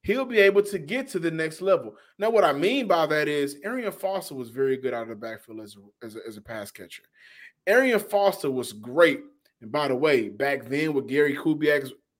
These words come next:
zone run, we saw how much damage Arian Foster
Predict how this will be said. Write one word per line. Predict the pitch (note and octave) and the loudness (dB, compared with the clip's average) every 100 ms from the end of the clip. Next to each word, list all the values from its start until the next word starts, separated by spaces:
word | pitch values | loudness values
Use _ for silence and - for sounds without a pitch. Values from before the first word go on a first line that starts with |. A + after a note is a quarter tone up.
| _ | _
zone | A2+ C3+ D3+ D3+ D3 | -6 0 0 0 0
run, | E3 E3+ F3 _ _ _ | 0 -2 -6 _ _ _
we | C3+ | -4
saw | C#3+ D#3+ C#3 | -2 0 0
how | C#3 C#3+ | -2 -2
much | D3 B2+ - | -2 -4 -4
damage | C3+ C#3 D#3 E3 - _ _ _ - | 0 2 0 -2 -6 _ _ _ -4
Arian | D3 D3 C#3+ | 0 0 -2
Foster | C#3+ C#3+ D3+ - D3 | 0 2 2 -2 -10